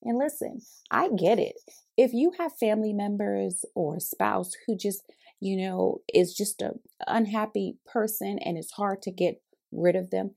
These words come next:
take them in small doses. Again, you can have boundaries. You can protect your emotional boundaries,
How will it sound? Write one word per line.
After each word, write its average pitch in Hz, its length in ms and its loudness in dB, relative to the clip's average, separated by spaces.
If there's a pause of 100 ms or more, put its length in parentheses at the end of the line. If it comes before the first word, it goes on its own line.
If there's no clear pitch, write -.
(320)
take 302 260 -6
them 320 160 0
in 285 120 -4
small 240 340 0
doses. - 520 -4 (380)
Again, 180 400 0
you 226 120 2
can 277 160 0
have 196 280 -6
boundaries. 175 480 -2
You 226 100 0
can 262 140 -2
protect 190 440 -6
your 190 120 -2
emotional 180 480 -4
boundaries, - 720 -6